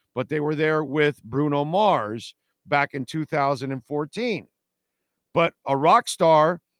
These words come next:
has not even repeated a halftime performer, and they haven't even had one in several years now, right? And here's the problem. I'm a big rock guy. Anybody that watches this show, you know I love my rock and my metal.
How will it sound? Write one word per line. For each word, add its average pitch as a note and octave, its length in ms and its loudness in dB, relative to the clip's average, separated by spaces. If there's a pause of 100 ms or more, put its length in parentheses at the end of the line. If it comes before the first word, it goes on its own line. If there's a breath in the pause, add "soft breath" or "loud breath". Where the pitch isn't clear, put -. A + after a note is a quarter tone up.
(240)
has D3+ 300 -2
not F#3 280 0
even F3 480 -6
repeated F#3 500 -4
a F3+ 40 2
halftime E3+ 500 0
performer, D3+ 480 -6
and D#3 100 -6
they D3 80 -4
haven't F3 260 -2
even E3+ 180 -6
had E3 260 -2
one C#3+ 440 -2 (420)
in C#3+ 260 -2
several D3 440 0
years F#3 460 -2
now, G2 320 -10 (120)
right? B2 340 -2 (840)
And C#3 140 -8
here's E3 320 -4
the C#3+ 80 -12
problem. C3+ 500 -6 (1500)
I'm D#3 160 -10
a C#3 60 -10
big A#2+ 340 -10
rock A2+ 380 -6
guy. F2 240 -20 (1400)
Anybody C#3+ 400 -4
that C#3 80 0
watches C3+ 420 -4
this C3+ 140 -6
show, C#3 220 -8
you G#2+ 140 -10
know D3 340 0
I A#2+ 180 -4
love B2+ 180 0
my A#2+ 140 -2
rock B2 320 -2
and A2+ 100 -8
my G2+ 120 -6
metal. G2+ 460 -10